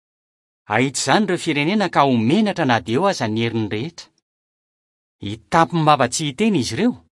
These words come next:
ary ho lasa marenina ny sofiny. Hilelaka vovoka toy ny bibilava izy ireo, ary hipararetra hivoaka avy eo amin'ny mantafiarovana, toy ny biby mandady.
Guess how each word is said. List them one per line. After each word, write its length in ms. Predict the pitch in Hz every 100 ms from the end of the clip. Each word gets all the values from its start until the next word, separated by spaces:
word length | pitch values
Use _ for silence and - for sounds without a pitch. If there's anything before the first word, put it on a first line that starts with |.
| _ _ _ _
ary 220 | 110 135
ho 60 | 131
lasa 280 | 131 123 131
marenina 480 | 117 123 170 151 117
ny 60 |
sofiny. 420 | - - 160 127 113 _ _ _ _ _ _ _ _ _ _ _
Hilelaka 540 | 98 98 127 156 151 117
vovoka 400 | - 147 - 156
toy 160 | 165
ny 80 | 135
bibilava 480 | 117 113 110 190 151
izy 180 | 120 -
ireo, 200 | 214 247 - _ _ _ _ _
ary 320 | - 131 156
hipararetra 600 | 160 190 170 165 165 165
hivoaka 280 | 117 120 123
avy 120 | 113
eo 80 | 113
amin'ny 120 | 123 135
mantafiarovana, 800 | 143 135 143 165 214 160 92 - _ _ _
toy 120 | 156
ny 100 | 131
biby 260 | 85 107 104
mandady. 560 | 95 98 110 151 - -